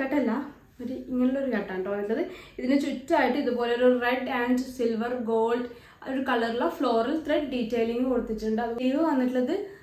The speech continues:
three four sleeve ആണ്. സ്ലീവിന് മാത്രം lining ഇല്ല, ബാക്കി body പാർട്ടിനൊക്കെ lining കൊടുത്തിട്ടുണ്ട്. ഇത് നല്ല ക്വാളിറ്റി ഉള്ള ഒരു peach കളറിലുള്ള ഒരു lining കൊടുത്തിട്ടുണ്ട്. പിന്നെ ഞാൻ choose ചെയ്ത size എക്സൽ ആണ്. ഇതിൻ്റെ Small,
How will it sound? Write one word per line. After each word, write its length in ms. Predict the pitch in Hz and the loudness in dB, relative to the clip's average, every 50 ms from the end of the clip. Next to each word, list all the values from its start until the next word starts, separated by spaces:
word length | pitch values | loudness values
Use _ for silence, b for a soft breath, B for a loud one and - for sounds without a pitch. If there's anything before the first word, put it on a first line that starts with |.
| B B B - | B B B -6
three 120 | 311 294 269 254 254 254 | -2 0 0 0 2 2
four 140 | 262 254 247 247 | 2 2 2 2
sleeve 240 | 269 269 269 262 254 233 | 0 -2 -2 0 0 0
ആണ്. 100 | 226 269 285 - | 0 0 0 -2
സ്ലീവിന് 360 | 269 247 247 233 240 262 285 285 | 0 0 0 2 2 4 4 4
മാത്രം 320 | 254 226 220 220 277 320 320 302 | 4 4 2 2 4 4 6 6
lining 380 | 247 226 214 220 233 254 254 247 | 6 4 4 2 2 2 2 0
ഇല്ല, 100 | 220 214 220 220 226 | 0 0 0 0 0
ബാക്കി 380 | 214 208 208 - - - 339 381 403 B B B B B B - 220 | 0 -2 -2 -2 0 2 2 2 2 B B B B B B 2 4
body 220 | 247 247 220 254 254 269 | 4 6 4 4 2 0
പാർട്ടിനൊക്കെ 460 | 277 277 254 269 277 262 254 262 359 349 | 0 0 0 -2 -2 -2 -2 0 0 2
lining 300 | 311 262 247 247 247 247 240 | 2 2 2 0 0 2 0
കൊടുത്തിട്ടുണ്ട്. 480 | 226 220 220 240 214 220 214 202 196 - 247 | 0 0 0 -2 0 0 2 2 2 2 2
ഇത് 100 | 254 254 220 | 2 2 2
നല്ല 160 | 233 254 302 320 - | 2 0 0 -2 -2
ക്വാളിറ്റി 460 | 285 233 214 214 214 214 214 - 247 233 | 0 0 2 2 2 0 0 0 0 2
ഉള്ള 120 | 220 220 220 240 | 2 2 2 2
ഒരു 40 | 262 285 277 - - | 0 0 -2 -4 0
peach 320 | 339 320 320 339 330 - - - | 2 4 4 4 2 0 -4 -4
കളറിലുള്ള 380 | 254 233 226 214 202 214 226 240 233 | -2 0 0 0 0 0 0 2 2
ഒരു 120 | 214 233 294 330 B B B B B B B - 226 233 | 2 2 2 0 B B B B B B B -6 -2 -2
lining 340 | 220 220 226 240 262 285 285 262 | 0 0 2 2 2 4 4 6
കൊടുത്തിട്ടുണ്ട്. 460 | 233 208 214 - 226 214 208 214 240 254 | 4 4 2 0 -2 0 0 2 2 2
പിന്നെ 140 | 262 - 247 247 | 0 0 -2 -2
ഞാൻ 100 | 233 226 226 | -2 -2 -2
choose 160 | 247 240 226 233 | -2 -2 0 2
ചെയ്ത 140 | 226 233 247 247 | 2 2 2 2
size 320 | 262 233 214 214 214 214 262 247 | 0 2 2 2 2 4 4 2
എക്സൽ 260 | - - - 226 214 214 | 2 0 -4 -4 -4 -4
ആണ്. 80 | 202 196 202 | -4 -6 -6
ഇതിൻ്റെ 260 | 196 185 202 220 254 254 - | -8 -8 -6 -4 -4 -2 0
Small, 340 | 269 226 208 202 202 202 | 0 2 2 2 2 0